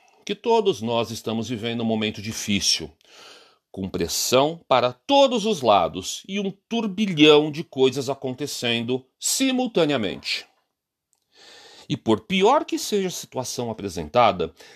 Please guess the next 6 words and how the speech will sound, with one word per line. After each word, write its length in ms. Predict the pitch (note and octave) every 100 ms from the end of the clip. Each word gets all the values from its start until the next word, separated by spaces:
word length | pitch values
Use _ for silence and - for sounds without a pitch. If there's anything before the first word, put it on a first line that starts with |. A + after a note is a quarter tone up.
| _
ela 260 | - G#2+ A2
sempre 720 | - - - G3+ G#3 G#3+ G#3
terá 500 | - G#3 D3+ C#3 C3+ A2+
diversas 680 | C#3 A2+ A#2 A2+ A2+ A#2+
saídas. 800 | - B2 F2 D#2 D2+ - - - _ _ _ _ -
Então, 480 | G#2+ - C3 D#3